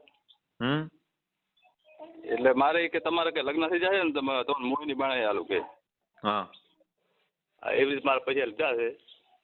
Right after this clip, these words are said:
Speaker 1: હા.
Speaker 2: અને મારો નંબર મેં YouTube મારે આલેલ છે ને, એટલે
Speaker 1: હા.
Speaker 2: નંબર YouTube મારે લીધેલ તો એનો, એને.
Speaker 1: કોણે?
Speaker 2: એ ભાઈ બાવા છે ને, ગિરનારનો, ગિરનાર, ગિરનાર કરે છે બાવાનો.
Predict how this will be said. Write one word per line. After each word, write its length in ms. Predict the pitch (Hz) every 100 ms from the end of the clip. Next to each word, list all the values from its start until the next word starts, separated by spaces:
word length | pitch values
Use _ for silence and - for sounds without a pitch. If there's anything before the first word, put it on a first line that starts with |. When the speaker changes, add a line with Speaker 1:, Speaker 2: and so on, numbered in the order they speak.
| _
Speaker 1:
હા. 220 | 113 110 95 - - - _ _ _ _ _ _ _ _ -
Speaker 2:
અને 120 | 107
મારો 220 | 117 156
નંબર 240 | 156 160
મેં 340 | 156 160 165 165
YouTube 240 | 156 160
મારે 160 | 156 156
આલેલ 240 | 156 196
છે 120 | 226
ને, 120 | 214 196
એટલે 880 | 190 349 330 - - 311 302 -
Speaker 1:
હા. 120 | 110 120
Speaker 2:
નંબર 240 | 139 151
YouTube 360 | 156 165 135 131
મારે 160 | 120
લીધેલ 260 | 104 98 104
તો 120 | 101
એનો, 420 | 104 104 117 160 - _ _ _ _ _ -
એને. 320 | 120 117 101 - _ _ _ _ - _ _
Speaker 1:
કોણે? 260 | 120 127 90 - _ - _ _ _ _ _ _ -
Speaker 2:
એ 160 | 113 107
ભાઈ 320 | 92 117 101
બાવા 420 | 98 117 123 117
છે 140 | 139 185
ને, 180 | 143
ગિરનારનો, 500 | 104 139 147 143 139
ગિરનાર, 340 | 127 139 160 143
ગિરનાર 300 | 139 139 131
કરે 240 | 151 147
છે 40 | 120
બાવાનો. 500 | 104 101 90 87